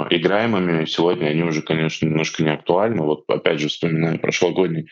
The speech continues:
э, разговор наш с тобой про, э, Blood Rage и про актуальность. То есть я тоже спустя какое-то время в него поиграл,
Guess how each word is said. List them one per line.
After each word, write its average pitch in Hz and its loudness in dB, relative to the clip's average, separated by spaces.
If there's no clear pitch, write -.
э, 101 4
разговор 101 0
наш 95 0
с - -10
тобой 98 2
про, 95 0
э, 95 -2
Blood 90 2
Rage 131 0
и 82 0
про 82 2
актуальность. 95 0
То 82 4
есть 76 -2
я 87 4
тоже 87 0
спустя - 2
какое-то 87 0
время 87 2
в 82 2
него 85 2
поиграл, 82 0